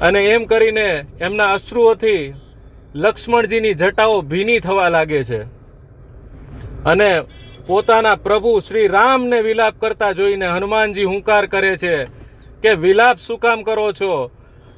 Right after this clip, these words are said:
એક વાર નહીં, તમે હુકમ કરો, એક વાર નહીં, રાવણ સહિત આખી લંકાને ઉખેડીને ઉત્તરથી દક્ષિણ ધરીશ, એક વાર નહીં, તમે કહેશો એટલી વાર."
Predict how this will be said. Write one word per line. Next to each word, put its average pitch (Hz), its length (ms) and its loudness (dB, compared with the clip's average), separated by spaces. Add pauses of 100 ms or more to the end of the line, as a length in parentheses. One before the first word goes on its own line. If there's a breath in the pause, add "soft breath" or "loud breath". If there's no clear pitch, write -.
(140)
એક 233 360 4
વાર 254 320 4
નહીં, 226 520 -4 (300)
તમે 240 280 0
હુકમ 240 400 2
કરો, 190 500 0 (880)
એક 247 300 4
વાર 247 280 4
નહીં, 214 480 -6 (840)
રાવણ 220 580 4
સહિત 254 400 0
આખી 233 420 -2
લંકાને 262 680 0
ઉખેડીને 254 920 2 (360)
ઉત્તરથી 262 640 0
દક્ષિણ 240 460 2
ધરીશ, 214 540 2 (140)
એક 247 260 4
વાર 247 260 4
નહીં, 240 180 -2
તમે 240 240 -2
કહેશો 233 440 0
એટલી 226 320 -2
વાર." 156 320 0